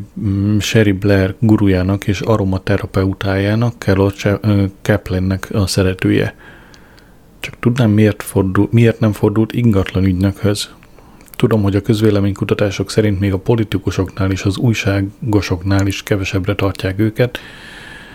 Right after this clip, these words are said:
de az nyilvánvaló, hogy még egy ingatlan ügynök is meg-, még egy ingatlan ügynök is megbízhatóbb egy körözött csalónál.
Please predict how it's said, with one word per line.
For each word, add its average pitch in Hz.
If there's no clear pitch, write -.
de 113
az 107
nyilvánvaló, 101
hogy 101
még 101
egy 101
ingatlan 92
ügynök 95
is -
meg-, 87
még 113
egy 107
ingatlan 104
ügynök 95
is 98
megbízhatóbb 92
egy 92
körözött 90
csalónál. 90